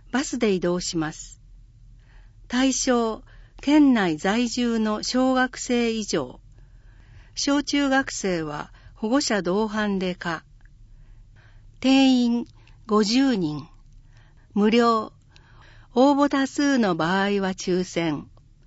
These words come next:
初めて参加する方を優先します。持ち物、昼食。申し込み、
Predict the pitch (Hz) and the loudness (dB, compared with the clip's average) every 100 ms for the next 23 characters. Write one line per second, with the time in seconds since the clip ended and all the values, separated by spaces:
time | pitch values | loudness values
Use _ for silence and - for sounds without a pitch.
0 | - - - - - - 226 311 339 302 | -20 -20 -20 -20 -14 -8 2 6 6 6
1 | 208 214 220 233 240 - 240 233 233 - | 0 0 0 2 -2 -2 -2 -2 -4 0
2 | 254 180 165 196 214 226 214 202 185 180 | 0 0 -2 -2 -4 -4 -4 -4 -4 -4
3 | 180 - - - - - - _ - - | -4 -8 -18 -20 -20 -20 -20 _ -20 -20
4 | - - - - 208 - 311 294 208 147 | -20 -20 -14 -4 -4 4 6 6 4 -2
5 | - - - - _ - 247 240 - 220 | -6 -20 -20 -20 _ -2 0 0 -2 -6
6 | - 202 180 - - - - - - - | -6 -8 -8 -10 -20 -20 -20 -20 -20 -20
7 | - - - - - 254 302 302 - 285 | -20 -20 -20 -10 2 6 6 4 2 2
8 | 262 254 247 | 4 2 0